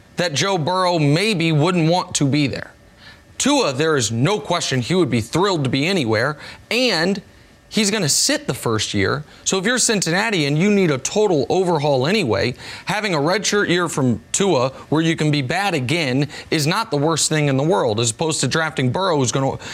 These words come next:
expect to be playing immediately behind a team that needs an overhaul and maybe get beat up a bit. So for a lot of reasons, but most notably, I think Joe Burrow is good at everything, and aside from collegiate accuracy,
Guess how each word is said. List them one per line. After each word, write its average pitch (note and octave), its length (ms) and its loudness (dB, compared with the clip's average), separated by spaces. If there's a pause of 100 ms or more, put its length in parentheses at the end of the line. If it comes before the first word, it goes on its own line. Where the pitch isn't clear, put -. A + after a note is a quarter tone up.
(120)
expect D3 360 -4
to C3+ 80 0
be C3 80 2
playing F3+ 340 -2
immediately D3 540 2
behind C#3 360 0
a B2+ 40 0
team D3 300 0
that B2 100 2
needs E3+ 340 2
an C#3 80 2
overhaul C3 580 2 (300)
and D#3 100 -6
maybe E3 220 0
get C#3+ 220 -2
beat D#3 180 2
up G#3+ 220 -4
a G#2+ 40 -2
bit. G2+ 300 -4 (240)
So F#3+ 300 0
for F#3 200 -2
a F3 60 2
lot G#3+ 300 2
of F3+ 140 -2
reasons, E3 380 2
but D#3 200 -4
most F#3 340 0
notably, C#3+ 640 0 (260)
I F#3+ 120 -4
think A3+ 200 0
Joe F3+ 200 0
Burrow E3+ 400 2
is A2+ 140 2
good F3+ 480 2 (120)
at C#3+ 140 -6 (100)
everything, A#2+ 720 -2 (340)
and D#3+ 140 -6
aside F3+ 540 -2
from D3 420 0 (220)
collegiate E3 520 0
accuracy, C#3 760 0